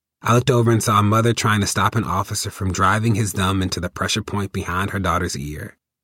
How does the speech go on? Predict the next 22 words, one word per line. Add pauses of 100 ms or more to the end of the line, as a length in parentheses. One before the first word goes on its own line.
(260)
And
when
I
looked
up, (140)
there
was
an
officer
standing
directly
over
me. (520)
She
told
us
that
we
needed
to
leave
immediately.